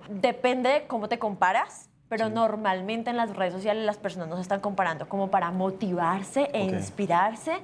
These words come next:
Speaker 1: sino para sentir culpa, remordimiento y achantarse, como,
Speaker 2: Ok.
Speaker 1: "¿Por qué esa persona sí, por qué yo no?". Mi consejo, y lo digo siendo también una persona que en algún momento ha sentido como esa ansiedad, porque siento que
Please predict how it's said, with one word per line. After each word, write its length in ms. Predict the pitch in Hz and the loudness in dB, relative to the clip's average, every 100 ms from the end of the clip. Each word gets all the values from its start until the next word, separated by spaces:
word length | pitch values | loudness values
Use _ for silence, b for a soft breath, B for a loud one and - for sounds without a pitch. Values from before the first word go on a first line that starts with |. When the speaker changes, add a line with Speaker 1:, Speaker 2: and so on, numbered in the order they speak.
| B B B | B B B
Speaker 1:
sino 300 | - 220 196 | -4 -2 0
para 280 | 196 190 180 | 2 2 0
sentir 380 | 196 180 180 - | -4 -6 -6 -6
culpa, 360 | 226 226 196 208 | -2 0 2 2
remordimiento 720 | 208 190 170 175 190 196 214 | 2 0 -2 -2 0 0 0
y 20 | |
achantarse, 840 | 196 190 160 151 202 202 170 160 | 0 -2 -8 2 4 4 -2 -18
como, 180 | - 180 | -12 -8
Speaker 2:
Ok. 80 | 175 | -2
Speaker 1:
"¿Por 180 | 202 196 | -2 -2
qué 80 | 190 | -2
esa 140 | 185 | -4
persona 400 | 190 220 196 175 | -2 -2 -2 -6
sí, 220 | 170 233 - | -4 -4 0
por 240 | 196 196 | -2 -2
qué 140 | 196 | -2
yo 120 | 170 180 | 0 0
no?". 240 | 185 170 B B B B - | 0 -2 B B B B 0
Mi 300 | 277 302 294 | 4 4 2
consejo, 800 | 254 240 226 262 277 370 311 - _ _ _ _ _ - | 0 -2 2 2 4 4 2 -12 _ _ _ _ _ -4
y 120 | 233 | 0
lo 160 | 226 220 | 4 4
digo 400 | 208 190 196 - | 2 0 -4 -4
siendo 360 | 269 254 269 262 | -4 2 2 4
también 280 | 214 185 185 | 0 0 -4
una 100 | 208 | -6
persona 280 | 220 190 190 | -4 -6 -6
que 80 | |
en 80 | 214 | -4
algún 240 | 208 190 180 | -2 -2 -4
momento 280 | 175 190 | -4 -6
ha 40 | 208 | -6
sentido 340 | 208 208 196 | -6 -2 -2
como 180 | 202 190 | 0 -4
esa 180 | 175 156 | -4 -4
ansiedad, 600 | - 196 185 185 170 156 - | -4 -4 -4 0 2 0 -2
porque 400 | 185 190 180 180 | -4 0 -4 -2
siento 320 | 190 175 175 | -4 -2 -2
que 220 | 202 | -2